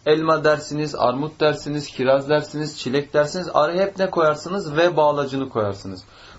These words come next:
Bu araya koyduğunuz ve bağlacı beraberliği ifade eder, eşitliği ifade eder, denkliği ifade eder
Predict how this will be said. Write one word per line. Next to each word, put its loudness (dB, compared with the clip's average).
Bu 4
araya 2
koyduğunuz 0
ve 2
bağlacı 2
beraberliği 2
ifade 0
eder, -2
eşitliği -2
ifade 0
eder, 2
denkliği 0
ifade 0
eder -6